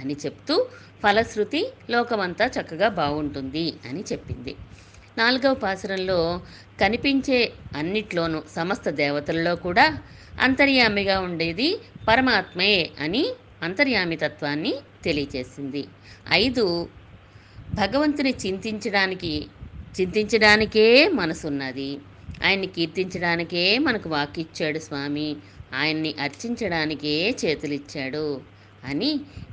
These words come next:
మన మనోవాక్కాయ కర్మలు మూడు కూడా భగవంతుని కోసమే మనకు ఉన్నాయి అని. కనుక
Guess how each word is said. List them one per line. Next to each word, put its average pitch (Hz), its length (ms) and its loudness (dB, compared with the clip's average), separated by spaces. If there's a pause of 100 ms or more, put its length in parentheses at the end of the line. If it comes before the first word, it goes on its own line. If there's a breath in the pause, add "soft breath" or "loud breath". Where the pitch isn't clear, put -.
మన 147 360 -4
మనోవాక్కాయ 165 1040 -2
కర్మలు 160 460 -2
మూడు 160 300 -2
కూడా 233 400 4 (260 loud breath)
భగవంతుని 247 580 0
కోసమే 175 420 -2
మనకు 202 360 -2
ఉన్నాయి 147 640 -2 (200)
అని. 123 160 -14 (100)
కనుక 151 500 0